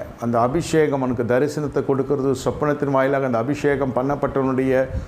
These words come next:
கிருபைகள் சொப்பனத்தின் மூலம் வரும், தரிசனத்தின் மூலம் வரும். நீங்கள் நித்திரை செய்கிற பொழுது வருகிறது சொப்பனம், கண் திறந்தாலே காணப்படுகிறது தரிசனம். இது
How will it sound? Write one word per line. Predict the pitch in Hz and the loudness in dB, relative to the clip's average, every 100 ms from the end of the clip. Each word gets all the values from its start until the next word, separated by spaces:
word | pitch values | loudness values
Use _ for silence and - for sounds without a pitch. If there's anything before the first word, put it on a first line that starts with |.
| - - | -10 0
கிருபைகள் | 180 190 170 143 107 - - - - | 2 4 2 0 -2 -8 -20 -20 -14
சொப்பனத்தின் | - 131 143 143 139 127 | -4 -2 2 0 2 0
மூலம் | 131 135 127 | 2 0 0
வரும், | 123 135 151 147 - | 0 0 -2 -4 -6
தரிசனத்தின் | 120 127 139 143 127 127 | 0 0 0 -4 -2 0
மூலம் | 123 120 120 | 2 2 2
வரும். | 127 147 151 - - - - - | 0 0 -2 -8 -12 -14 -14 -4
நீங்கள் | 123 120 117 | 0 2 2
நித்திரை | 135 135 165 139 | 0 0 0 0
செய்கிற | 139 131 | 0 0
பொழுது | 123 135 123 | 0 0 0
வருகிறது | 123 120 123 120 | 0 0 -2 -2
சொப்பனம், | 123 127 120 156 165 - - - - - - - - - | -2 0 0 0 -2 -6 -12 -16 -20 -20 -18 -16 -10 -2
கண் | 127 143 | 0 2
திறந்தாலே | 143 139 139 139 151 | 2 2 2 2 0
காணப்படுகிறது | 151 127 135 131 123 123 131 113 | 0 -2 -2 -2 -2 -2 -2 -4
தரிசனம். | 107 101 98 - - - - - | -4 -4 -8 -10 -14 -14 -10 -4
இது | 120 | 0